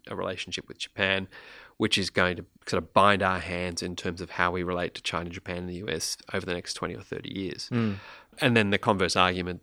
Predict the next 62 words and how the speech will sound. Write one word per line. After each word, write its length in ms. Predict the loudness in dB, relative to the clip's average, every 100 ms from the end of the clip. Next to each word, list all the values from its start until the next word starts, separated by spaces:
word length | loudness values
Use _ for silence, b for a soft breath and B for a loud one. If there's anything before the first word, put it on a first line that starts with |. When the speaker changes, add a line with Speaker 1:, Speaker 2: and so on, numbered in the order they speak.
| -8
Speaker 1:
that 200 | -8 -4
the 160 | -2 0
Europeans 460 | 0 4 4 6
make 220 | 2 -2
is 80 | -6
to 80 | -6
say, 280 | -2 -2 -4 B
"It's 120 | -18 -4
a 20 |
cash 260 | -2 2
sale. 340 | 4 4 2 -4 4
All 140 | 8
you're 80 | 10
doing 180 | 10 6
is 100 | 2
buying 220 | 4 4
a 60 | 4
sub 320 | 4 4 4
and 100 | 0
we'll 80 | -4
service 400 | 4 4 4 -2
it 60 |
and 80 | -2
do 60 | -2
that 100 | -2
sort 100 | -4
of 60 | -2
stuff, 240 | -2 -4
but 100 | -6
there's 180 | -8 -6
no 380 | -2 2 4 4
expectations 880 | 0 -4 -6 -2 0 0 -2 -6 -4
of 340 | 0 0 0 -10 B B -10
or 140 | -8
buying 340 | 0 2 2 0
into 520 | -2 -2 -4 -2 -2
a 80 | -2
sort 160 | -4
of 100 | -2
bigger 220 | 0 2 2
geopolitical 600 | -2 -6 -6 -6 -4 0
argument." 560 | 0 0 -4 -10 -12 _ B
Speaker 2:
It's 180 | -6 -2
just 180 | -2 0
a 40 |
submarine. 420 | 2 4 4 2 0
It's 100 | 0
just 180 | -2
a 40 | -2
commodity 460 | 0 2 2 0 0
at 60 |
that 120 | 0
Speaker 1:
It, 0 |
it's, 100 | 0
Speaker 2:
point. 260 | 0 2 0 -2
Speaker 1:
it's 180 | -10 -10
like 100 | -2
buying 180 | 0 4
a 40 |
Volkswagen. 480 | 4 4 0 -4 -6 -6
Speaker 2:
Mm. 200 | -2 -2
Speaker 1:
You, 80 | -4